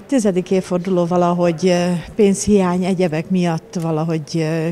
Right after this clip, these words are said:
kicsikét szimplábbra sikerült, de szerencsére most sikerült egy kis támogatást is kapnunk, és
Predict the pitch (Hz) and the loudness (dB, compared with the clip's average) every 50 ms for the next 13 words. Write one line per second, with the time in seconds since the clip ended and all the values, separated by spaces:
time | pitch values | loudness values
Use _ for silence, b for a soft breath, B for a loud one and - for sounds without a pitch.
0 | 165 - - 185 - - - 175 160 - - 165 151 156 - - 190 170 - 175 | -6 -8 -12 -12 -10 -8 -8 -8 -8 -4 -4 -4 -4 -2 0 0 0 0 0 -2
1 | 170 160 160 165 175 170 - 214 185 - 208 185 202 240 254 - B B B B | -2 -2 -2 -2 -4 -4 -4 -4 -4 -4 -2 0 0 0 0 -2 B B B B
2 | B B B B B - 180 - - 208 190 185 180 175 - 180 165 165 160 160 | B B B B B -6 -4 -4 -2 -2 -2 -2 -2 -2 -4 -4 -2 -2 -2 -4
3 | 160 156 - - 180 - - 165 151 147 151 147 151 156 - - - 170 160 160 | -4 -4 -4 -6 -6 -4 -4 -6 -6 -4 -4 -6 -6 -6 -8 -6 -6 -4 -4 -4
4 | 156 - - 135 - - - 226 208 196 185 175 175 - 180 160 151 - - 165 | -6 -8 -12 -14 -10 -6 -4 -2 -2 -2 -2 -2 -4 -4 -4 -6 -6 -6 -8 -8
5 | - - - 160 156 - 170 165 165 151 - - 160 170 160 - | -8 -6 -6 -6 -6 -6 -6 -6 -6 -6 -6 -6 -6 -6 -8 -8